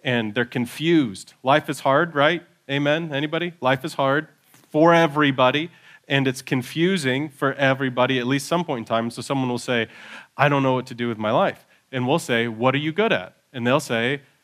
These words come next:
"I don't know." And we'll say, "Well, what do you want to do?" And they'll say, "Oh, I don't know."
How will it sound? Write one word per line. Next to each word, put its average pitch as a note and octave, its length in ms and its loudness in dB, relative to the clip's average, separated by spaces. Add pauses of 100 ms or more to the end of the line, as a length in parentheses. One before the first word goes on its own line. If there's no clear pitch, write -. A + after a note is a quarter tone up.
(680)
"I G#2+ 120 -2
don't A#2 140 2
know." D#3 300 2 (480)
And A#2 400 -2
we'll B2+ 80 -8
say, C#3 120 -4
"Well, B2+ 140 0
what C3+ 120 2
do C#3+ 60 -2
you D3 80 -2
want G3 180 4
to G3+ 60 2
do?" G2 240 -8
And A2+ 140 -4
they'll C#3 120 2
say, B2 140 -4
"Oh, G#2+ 100 2
I A2 120 4
don't D3 140 2
know." G#3 320 2